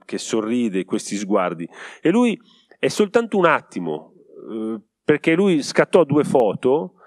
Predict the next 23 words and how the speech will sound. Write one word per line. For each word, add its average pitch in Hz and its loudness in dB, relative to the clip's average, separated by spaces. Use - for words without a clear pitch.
e 175 0
poi 180 0
la 143 0
macchina 156 0
ripartì 143 0
e 123 -2
quindi 127 -4
nulla 127 0
ha - -8
più 113 -10
saputo 92 -10
di 82 -12
questo, 78 -8
però 180 2
ha 151 0
tenuto 156 -2
questo, - -6
questo 170 -4
filo 190 -4
che 139 -6
per 131 -4
due 156 0
secondi 147 -4